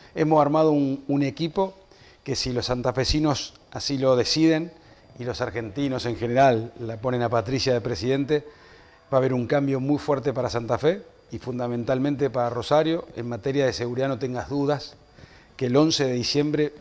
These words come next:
está Patricia acá en Rosario como presidenta, comandando las fuerzas para pacificar Rosario, para darle el combate que hay que darle a los narcos, al crimen organizado, al delito.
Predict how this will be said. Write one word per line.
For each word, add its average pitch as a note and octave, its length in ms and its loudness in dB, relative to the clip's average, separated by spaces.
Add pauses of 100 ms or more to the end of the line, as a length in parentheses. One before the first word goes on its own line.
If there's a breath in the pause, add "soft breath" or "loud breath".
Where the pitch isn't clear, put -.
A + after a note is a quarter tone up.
está D#3 320 4
Patricia C3 400 2
acá A#2+ 120 -2
en A#2+ 100 -4
Rosario D3 420 0
como B2 200 -8
presidenta, D3 680 -2 (1120 loud breath)
comandando C3+ 600 2
las B2+ 160 0
fuerzas D#3 380 4
para A#2+ 680 -2
pacificar C3+ 560 0
Rosario, F#3 560 2
para A#2+ 640 2
darle C#3 400 2
el B2+ 80 -2
combate B2 480 0
que C3 120 -4
hay B2+ 60 -2
que B2+ 120 -6
darle C3 260 0
a B2 60 -2
los A#2 520 -6
narcos, D3+ 680 0 (260 loud breath)
al A#2 140 -8
crimen B2+ 300 -2
organizado, C3+ 720 2
al B2 120 -2
delito. D3+ 540 0